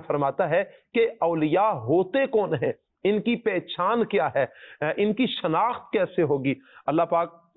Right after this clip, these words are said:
سورۃ الفرقان میں ارشاد فرماتا ہے، "والذین یبیتون لربہم سُجَّدًا وقیاما۔" اللہ پاک ارشاد فرماتا ہے، اور وہ جو اپنے رب کے لیے سجدے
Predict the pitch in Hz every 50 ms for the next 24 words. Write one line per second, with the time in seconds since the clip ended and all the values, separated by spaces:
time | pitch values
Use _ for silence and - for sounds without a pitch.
0 | _ _ - - 175 175 190 180 196 185 170 - 180 151 - - 165 165 185 196
1 | 180 160 160 156 165 - 156 147 143 - - 151 156 151 - 143 131 131 131 131
2 | - 170 147 139 143 139 - - - - - 120 143 190 214 196 185 180 165 147
3 | 180 196 196 190 185 175 165 156 156 156 143 170 180 180 180 - 190 202 208 196
4 | 190 180 170 160 160 147 175 185 160 139 170 180 156 151 180 165 151 - - -
5 | - 254 233 156 139 127 - 175 165 143 147 165 175 165 151 151 151 143 - -
6 | 131 123 123 120 117 113 110 101 90 - _ _ _ - 151 175 185 185 202 202
7 | 202 196 190 - 196 190 - 208 196 202 196 196 196 220 220 - - 190 190 165
8 | 151 175 214 220 175 202 220 - - 165 - - 180 180 190 202 202 - - 147
9 | 131 135 175 214 202 220 - - 190 185 175 165 160 160 185 196 185 190 - -
10 | - - - 185 190 160 185 175 165 240 240 247